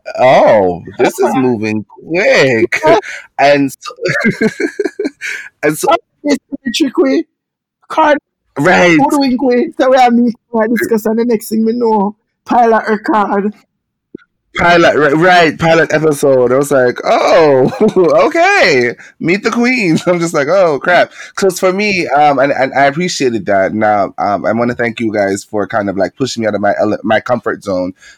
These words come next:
Speaker 1: because for me, I'm usually one who likes to spend, um, a ton of time prepping and making sure th-, something is right for release and the packaging and the this and the that and the blah, blah, blah.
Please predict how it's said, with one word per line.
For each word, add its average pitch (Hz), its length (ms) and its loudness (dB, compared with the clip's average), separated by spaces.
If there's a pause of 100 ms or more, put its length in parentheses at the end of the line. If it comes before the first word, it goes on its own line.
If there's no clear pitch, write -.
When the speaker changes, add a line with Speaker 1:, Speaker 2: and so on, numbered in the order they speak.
(120)
Speaker 1:
because 117 640 0 (180)
for 143 240 -2
me, 147 480 0
I'm 131 220 2
usually 139 400 0
one 123 260 -2
who 120 180 -4
likes 113 260 -2
to 113 60 -4
spend, 107 580 -4 (480)
um, 104 540 0
a 107 80 0
ton 123 280 -2
of 113 120 -4
time 107 720 0
prepping 113 480 -2
and 107 100 -2
making 117 220 -4
sure 110 200 -4
th-, 110 240 -6
something 110 360 -4
is 101 180 -8
right 101 500 0
for 107 160 -4
release 110 600 -4
and 107 160 -6
the 92 80 -6
packaging 123 600 -6
and 107 120 -4
the 104 80 -4
this 139 240 -6
and 107 120 -8
the 113 60 -2
that 123 240 -2
and 117 80 -8
the 117 60 -4
blah, 113 180 -4
blah, 110 160 0
blah. 107 320 0